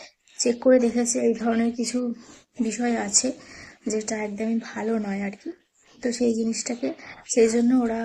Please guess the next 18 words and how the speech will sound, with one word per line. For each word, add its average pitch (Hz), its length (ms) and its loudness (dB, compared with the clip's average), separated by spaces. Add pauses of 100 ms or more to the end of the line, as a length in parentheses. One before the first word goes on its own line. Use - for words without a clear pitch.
ওটাকে, 214 440 -6
ভিডিওটাকে 220 520 -4
পুরোপুরি 240 380 -4
রিমুভ 220 380 -2
করে 220 180 -4
দিয়েছে। 214 360 -4
তারপরে 233 440 -8
কিন্তু 220 240 -4
আমাকে 208 260 -8
মেলটা 202 320 -4
পাঠিয়েছে। 196 460 -12 (680)
তো - 80 -4 (120)
আমি, 254 260 4 (200)
আমার 226 340 -2 (100)
মেলটা 233 560 0
আসার 240 340 -2
আগে 233 240 -2 (640)
আমার, 220 260 -2